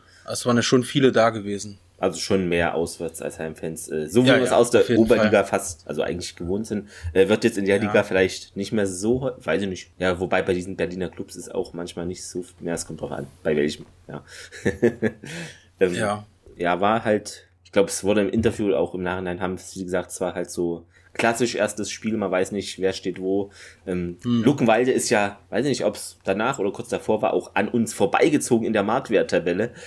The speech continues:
Speaker 2: Äh, <laughs>
Speaker 1: Mhm.
Speaker 2: äh,
Speaker 1: Okay, hab ich mir
Speaker 2: weil
Speaker 1: gar nicht nochmal vorher angeguckt.
Speaker 2: es lag aber an einem
Speaker 1: Ja.
Speaker 2: Abgang von Kerasidis, äh, der uns, äh, verlassen hat.
Speaker 1: Ach so.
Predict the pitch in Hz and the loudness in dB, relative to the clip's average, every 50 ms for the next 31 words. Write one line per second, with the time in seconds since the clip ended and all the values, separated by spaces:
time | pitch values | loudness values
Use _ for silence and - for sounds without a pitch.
0 | - - - _ 92 90 87 85 - - - - - - _ _ _ _ - - | -20 -20 -8 _ 0 2 2 2 0 -4 -10 -12 -16 -20 _ _ _ _ -10 -10
1 | - - 113 - - 117 - - - 120 120 143 170 180 - 107 101 98 95 92 | -6 -8 -8 -8 -8 -12 -14 -8 -6 -4 -2 -2 -2 2 2 4 4 6 4 4
2 | 151 151 - 95 98 98 101 127 131 139 127 139 131 127 120 - - 127 123 117 | 4 4 4 4 4 4 4 4 2 2 2 2 0 0 0 4 4 6 6 6
3 | 127 135 127 104 104 - - 107 104 104 - 104 101 98 76 90 95 90 120 117 | 4 2 0 0 2 2 2 2 2 4 4 4 6 6 6 4 4 4 4 4
4 | 117 127 110 98 95 90 - - 90 87 - 101 90 87 87 85 - - 104 98 | 4 2 0 -2 -2 -2 -2 -4 -4 -2 -2 -2 0 0 0 -2 -2 -6 -8 -6
5 | 92 90 87 - - - 82 85 82 80 78 - _ _ - 85 85 - 87 90 | -4 -4 -4 -6 -6 -4 -4 -2 -2 -4 -6 -8 _ _ -4 -2 -2 -2 -2 -4
6 | 85 - - - - 90 - - 104 104 117 123 131 123 120 117 - - - - | -8 -10 -12 -10 -10 -10 -8 -6 -4 -2 -2 -2 -2 -2 -2 -4 -4 -6 -14 -20
7 | _ - 131 - - 123 101 - | _ -4 -2 2 2 2 2 0